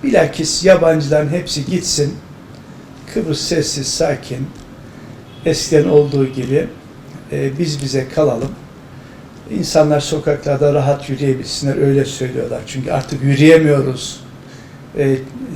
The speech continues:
kimliğini bilmediğimiz binlerce insan, on binlerce insan sokaklarda suç işleniyor falan filan. Hepsi gitsin. Niye hepsi gitsin? Çünkü onların rahatı bozulmasın. Dünyanın her yerinde suç vardır. Bunu bilelim.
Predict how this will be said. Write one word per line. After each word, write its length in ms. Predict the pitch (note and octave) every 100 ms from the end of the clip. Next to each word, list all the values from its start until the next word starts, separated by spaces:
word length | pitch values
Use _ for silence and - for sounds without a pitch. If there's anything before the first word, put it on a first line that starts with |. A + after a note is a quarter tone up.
| - - -
kimliğini 520 | - D#3+ D#3+ D#3 D3
bilmediğimiz 680 | D#3+ D3+ D3+ C#3+ D3 C#3+ B2+ -
binlerce 560 | D3+ D3 D#3 C#3+ D3+
insan, 360 | C#3 - C#3+ E3
on 220 | D3+ D3
binlerce 440 | D3+ D3 C#3+ C#3+
insan 280 | C#3 C3+ D3+
sokaklarda 720 | C#3+ D3+ C#3+ D3 - D3 D3
suç 280 | - E3+ D#3+
işleniyor 480 | D3+ - D#3 D3+ D3
falan 340 | E3+ E3+ E3
filan. 420 | C#3+ F3 E3+ D#3 - - - - - -
Hepsi 480 | - - - A#3+ F3
gitsin. 460 | G3+ - - C#3+
Niye 180 | G3 G#3+
hepsi 380 | F3 E3+ - D#3
gitsin? 440 | D#3 - B3 C#4 - -
Çünkü 300 | - F3+ D3+
onların 340 | - E3 D#3+ D#3+
rahatı 400 | D3+ D3 C#3+ G#3
bozulmasın. 640 | E3 C#3+ C#3 B2 - - - - - - -
Dünyanın 340 | D#3 D#3+ D#3+
her 200 | C3+ F3+
yerinde 320 | D3+ C#3 D#3
suç 360 | - - C#3+ -
vardır. 340 | C3+ - - -
Bunu 180 | C#3 C#3+
bilelim. 320 | C3+ B2+ -